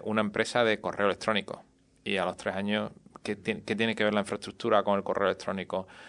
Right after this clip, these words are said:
Eh, WeWork ha comprado en su día una empresa que hace, eh,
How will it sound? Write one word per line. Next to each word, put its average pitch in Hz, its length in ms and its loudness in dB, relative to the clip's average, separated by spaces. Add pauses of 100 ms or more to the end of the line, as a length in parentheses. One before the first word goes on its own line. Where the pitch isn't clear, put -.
(280)
Eh, 98 480 4
WeWork 127 680 6
ha 110 160 6
comprado 120 760 6
en 113 140 -2
su 110 180 2
día 123 340 4
una 117 180 2
empresa 120 440 4
que 120 80 8
hace, 123 500 6
eh, 104 320 4